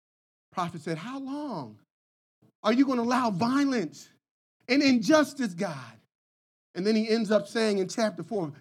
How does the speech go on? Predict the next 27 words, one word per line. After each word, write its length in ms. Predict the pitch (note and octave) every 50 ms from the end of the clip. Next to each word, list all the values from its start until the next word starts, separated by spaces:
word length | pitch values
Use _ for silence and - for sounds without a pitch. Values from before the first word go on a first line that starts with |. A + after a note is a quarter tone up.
| _
"The 100 | D3+ E3+
just," 680 | D#3 C#3 B2 A#2 F3+ A3+ C4 C4+ C#4 - - - - - _ _ _ _ _ _ _ _ _ _ _ _ _ _ _ _ _ _ _ _ _ _ - - -
<laughs> 460 | G3+ E3+ C3+ F3 - - - - -
so, 260 | - G#3+ F3+ D#3+ E3+
"I 140 | C#3+ D#3 F#3
don't 140 | A3 A#3 A3+
understand 680 | A3+ A3 G#3+ F#3+ E3 - - - F#4 G4+ G4+ G4 F#4+ F4
what 160 | F4 A#3 -
you're 100 | C#4 C4
doing, 340 | - C#4+ F4+ E4+ A#3+ G3 F3+
God. 420 | - F3+ F3 F#3 - - C#3+ C#3 - - - - - - - -
I, 380 | - G3+ A#3 A3 G#3+ - -
I, 20 | D4
I 40 | D4+
can't, 520 | D4+ D4+ E4+ F#4+ F4 E4 D4+ C4+ C#4 D#4 - -
I, 340 | - C4 C#4 C4+ C#4+ D4 D#4
I 40 | F4
don't 220 | F4 G4 G#4+ G#4+
understand 580 | G#4 F#4+ E4+ - - - G#4 G4 F#4 F#4 D#4+ D#4
what 160 | D#4 C4+ -
you're 80 | C#4+ C4
doing 220 | C4+ E4+ F4 D#4
with 80 | D4 -
your 100 | D4 B3+
hand, 160 | F4 F#4 D4
but 100 | C#4+ C#4
I, 200 | C4+ C4 A#3